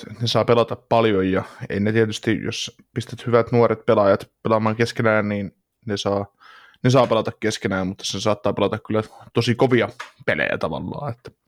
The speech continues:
mutta tota, mutta on tässä, tässä on paljon ongelmia, ja tää on just näitten joukkueitten, joukkueitten kannalta nyt paskamaista, että kun ollaan, ollaan siellä syvässä päässä niin sanotusti, niin se saattaa vierähtää hetken aikaa, mutta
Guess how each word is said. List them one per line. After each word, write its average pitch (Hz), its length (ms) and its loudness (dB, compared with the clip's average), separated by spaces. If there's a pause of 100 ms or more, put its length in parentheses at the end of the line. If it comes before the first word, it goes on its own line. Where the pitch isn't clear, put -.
(600)
mutta 101 320 2
tota, 95 280 -4 (140)
mutta 113 220 0
on 113 120 4
tässä, - 320 0
tässä - 240 -4
on 147 80 -2
paljon 113 260 2
ongelmia, 101 480 2
ja 101 120 2 (580)
tää 107 100 4
on 107 100 4
just 107 160 0
näitten 107 240 0
joukkueitten, - 540 -2 (680)
joukkueitten 113 460 2
kannalta 107 280 2
nyt 101 140 -2 (100)
paskamaista, 107 640 0
että - 120 -12
kun 110 140 2
ollaan, 107 280 4 (380)
ollaan 107 300 2
siellä 110 180 0
syvässä 113 480 0
päässä - 300 0
niin 98 140 -6
sanotusti, 107 500 -10
niin 104 140 -10 (420)
se 110 180 2
saattaa 110 320 0
vierähtää 110 440 2
hetken 113 320 -4
aikaa, - 400 -2
mutta - 280 -18